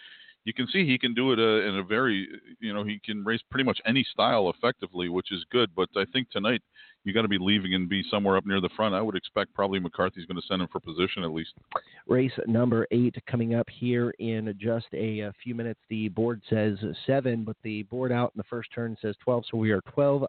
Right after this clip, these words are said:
Speaker 2: minutes away from the eighth race here tonight. And Garnet, you know, you know, from a handicapping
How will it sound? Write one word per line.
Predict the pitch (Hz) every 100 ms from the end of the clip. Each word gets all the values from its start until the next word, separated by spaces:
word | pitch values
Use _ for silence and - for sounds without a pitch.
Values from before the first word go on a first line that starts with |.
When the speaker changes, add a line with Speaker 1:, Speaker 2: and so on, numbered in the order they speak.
| -
Speaker 2:
minutes | 123 123 -
away | 110 113 113 113 - - - - -
from | 98 117
the | 113 104
eighth | 117 117 -
race | 117 117 110 -
here | 117 -
tonight. | 113 117 113
And | 110 110 - - - - -
Garnet, | 226 226 170
you | 196
know, | 190 -
you | 180
know, | 175 160
from | - 156
a |
handicapping | 123 147 160 160 151 131 127